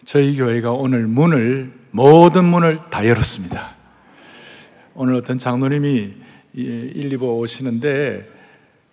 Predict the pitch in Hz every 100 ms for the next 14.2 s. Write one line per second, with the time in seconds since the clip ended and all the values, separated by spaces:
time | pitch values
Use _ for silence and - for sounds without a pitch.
0 | - - 120 123 123 120 117 117 135 -
1 | 156 - _ _ _ _ _ - 151 156
2 | 160 - 151 139 127 - 123 113 - 98
3 | 120 147 156 160 165 156 147 139 123 113
4 | - - - - - - 113 101 - 113
5 | 117 120 113 139 127 107 117 120 107 107
6 | 101 98 95 143 151 - 147 117 - -
7 | - - - - - - - - - -
8 | - - - - - _ _ _ 226 156
9 | 127 113 107 104 131 113 - - 123 117
10 | - _ _ _ - - - - - -
11 | - - - - - - - - - -
12 | 107 107 104 101 95 95 95 92 117 113
13 | 113 117 120 113 110 120 123 120 110 117
14 | 117 110